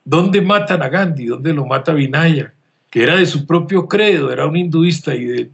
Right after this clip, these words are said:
radical, enfermizo, obsesivo. Entonces le pensaba que cuando Gandhi planteaba temas como la mantención de la unidad, eh, eh,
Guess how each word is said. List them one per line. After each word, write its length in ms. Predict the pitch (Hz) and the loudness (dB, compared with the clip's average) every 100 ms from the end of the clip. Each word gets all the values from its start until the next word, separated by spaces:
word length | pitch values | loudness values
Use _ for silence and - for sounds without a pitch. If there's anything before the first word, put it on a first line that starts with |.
| - | -14
radical, 800 | 139 147 143 143 147 175 185 160 | -4 0 2 0 0 0 0 -2
enfermizo, 800 | 143 131 - 135 151 180 143 147 | -6 -6 -4 -2 0 0 0 -2
obsesivo. 760 | 131 - 123 - 175 165 143 - - - - - _ | -4 -8 -10 -4 0 2 2 -4 -16 -20 -20 -20 _
Entonces 160 | - 160 | 0 4
le 100 | 175 | 4
pensaba 480 | 147 147 165 165 185 | 2 0 2 2 2
que 180 | 180 143 | 0 0
cuando 460 | 143 131 131 139 - - | -2 -2 -4 -6 -14 -10
Gandhi 520 | 151 156 160 190 165 | -6 -2 0 0 0
planteaba 600 | - 143 127 165 175 - | -2 -4 0 0 2 0
temas 680 | 190 190 190 190 147 - _ _ _ _ | 0 0 0 0 -2 -10 _ _ _ _
como 260 | - 135 143 | -6 -2 2
la 300 | 131 131 131 143 - - | 4 4 4 0 -6 -8
mantención 880 | 135 131 127 - 120 117 - 208 214 | -4 -2 -4 -6 -6 -4 2 2 4
de 120 | 202 | 2
la 100 | 185 | 2
unidad, 680 | 160 147 135 147 165 143 - _ _ _ | 2 2 2 4 2 0 -4 _ _ _
eh, 680 | 131 123 - - 127 117 | -6 -4 -4 -6 -2 0
eh, 60 | 110 | -2